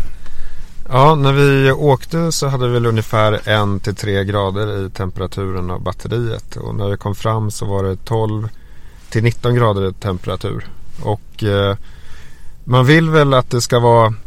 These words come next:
runt tjugofem grader för att man ska optimera laddningen. Så idag när det var noll grader ute och blåste nordvindar och allting så var trettio trettiofem minuters körning lite för kort för att hinna förvärma,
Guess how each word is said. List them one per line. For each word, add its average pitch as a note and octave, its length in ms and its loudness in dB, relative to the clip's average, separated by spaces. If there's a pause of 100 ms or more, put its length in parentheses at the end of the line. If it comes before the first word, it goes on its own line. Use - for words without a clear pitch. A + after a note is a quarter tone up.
(240)
runt A#2+ 320 2
tjugofem C#3+ 420 0
grader G2 320 0
för G2 120 -2
att F#2 60 -4
man F#2+ 120 -2
ska - 120 -6
optimera F#2 460 -2
laddningen. F#2+ 520 -4
Så G2 380 -4
idag A#2+ 540 0
när B2+ 80 0
det A#2 60 2
var A#2 80 2
noll A2+ 260 0
grader G#2+ 280 2
ute G#2+ 380 -2
och G#2 420 -4
blåste A2 640 -2
nordvindar G#2 500 0
och G2+ 60 0
allting G2 340 -4
så G2 280 -6
var G2 240 -4
trettio G#2 360 -4
trettiofem G#2 420 -4
minuters G2+ 340 -4
körning G#2+ 420 -4
lite G#2 280 -6
för G#2+ 100 -4
kort A#2+ 260 -4
för F#2+ 100 -6
att F#2+ 80 -8
hinna G2 200 -4
förvärma, G2+ 600 -6